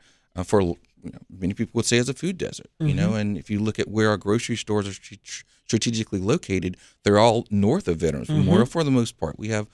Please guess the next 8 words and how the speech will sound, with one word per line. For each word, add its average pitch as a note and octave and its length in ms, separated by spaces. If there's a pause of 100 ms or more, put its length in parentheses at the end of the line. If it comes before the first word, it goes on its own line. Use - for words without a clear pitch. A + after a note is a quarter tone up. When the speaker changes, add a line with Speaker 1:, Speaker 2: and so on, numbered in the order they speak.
(340)
Speaker 1:
you A2 100
know, G2+ 220
um, F#2 500 (800)
we C3 140
have B2 160
some A#2+ 160
small G#2+ 240
markets - 480